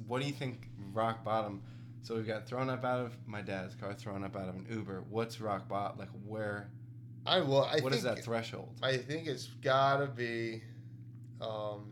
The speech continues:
Speaker 1: Throw up, shit my pants.
Speaker 2: It was, it was shitting your pants has gotta be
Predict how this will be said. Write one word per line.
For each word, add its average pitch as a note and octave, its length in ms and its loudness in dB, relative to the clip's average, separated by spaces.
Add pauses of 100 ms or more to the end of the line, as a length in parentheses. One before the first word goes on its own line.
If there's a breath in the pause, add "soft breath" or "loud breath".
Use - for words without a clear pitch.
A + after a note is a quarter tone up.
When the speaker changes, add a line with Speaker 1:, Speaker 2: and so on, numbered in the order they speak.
(300)
Speaker 1:
Throw A2+ 260 0
up, G#2 340 -2
shit - 240 -4
my G#2+ 120 -2
pants. F#2+ 640 -6
Speaker 2:
It D3+ 60 -2
was, D3 220 -4
it D3+ 160 0
was C3+ 380 0
shitting A3+ 380 -2
your D#3 100 2
pants C3 460 4
has - 160 -8
gotta A#2+ 340 4
be G#2 160 -6